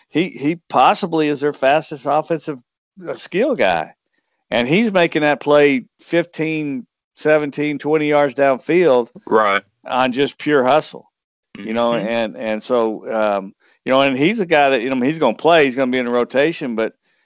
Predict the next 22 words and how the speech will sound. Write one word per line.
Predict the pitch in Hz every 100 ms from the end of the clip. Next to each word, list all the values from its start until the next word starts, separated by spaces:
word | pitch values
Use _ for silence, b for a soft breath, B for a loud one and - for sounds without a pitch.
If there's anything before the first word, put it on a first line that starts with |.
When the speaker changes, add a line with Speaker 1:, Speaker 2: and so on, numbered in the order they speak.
| _ _
Speaker 1:
you | 113
know, | 113
he, | 107 135
he | 101 127 160
really | 123 165 180
might | 139 135 117
be | 135 127
starter | - 131 165 160
worthy, | 113 120 127 147
and | 123
he's, | 113 135 110 107
you | 127
know, | 117 110
he's | 123 131
not, | 110 113 107
he's | 113 101
not | 110 107
gonna | 98
start, | - - 165 147 123
but, | 110 110
you | - 117
know, | 107 104